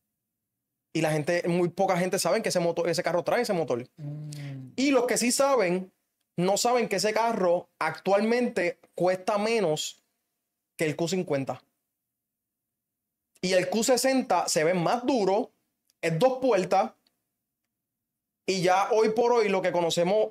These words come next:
Speaker 1: y tenemos disponible en el mercado, estoy casi seguro que existe la posibilidad de hacerle un, hacerlo manual, hacerlo un swap para
Speaker 2: Eso
Speaker 1: estándar.
Speaker 2: sería... Brutal.
Speaker 1: So, ese, en mi opinión, ese sí es verdadero mini Go-, mini Godzilla.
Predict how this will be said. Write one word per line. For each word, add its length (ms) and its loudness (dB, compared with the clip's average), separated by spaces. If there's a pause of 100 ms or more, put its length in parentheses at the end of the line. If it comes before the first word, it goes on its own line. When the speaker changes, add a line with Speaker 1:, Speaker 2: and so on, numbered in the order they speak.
Speaker 1:
y 160 -2
tenemos 580 -2
disponible 460 -2
en 100 0
el 120 0
mercado, 640 0 (460)
estoy 420 -4 (100)
casi 320 0
seguro 540 0
que 140 0
existe 460 -2
la 120 2
posibilidad 480 0
de 80 2
hacerle 460 0
un, 220 0
hacerlo 580 2
manual, 380 -2 (300)
hacerlo 380 0
un 160 0
swap 340 0
para 180 -2
Speaker 2:
Eso 120 -2
Speaker 1:
estándar. 260 -4
Speaker 2:
sería... 760 -2 (520)
Brutal. 420 -4
Speaker 1:
So, 260 2
ese, 600 0
en 120 0
mi 140 2
opinión, 580 0
ese 240 -2
sí 200 -2
es 120 0
verdadero 420 2
mini 200 0
Go-, 160 -6 (200)
mini 260 0
Godzilla. 480 -2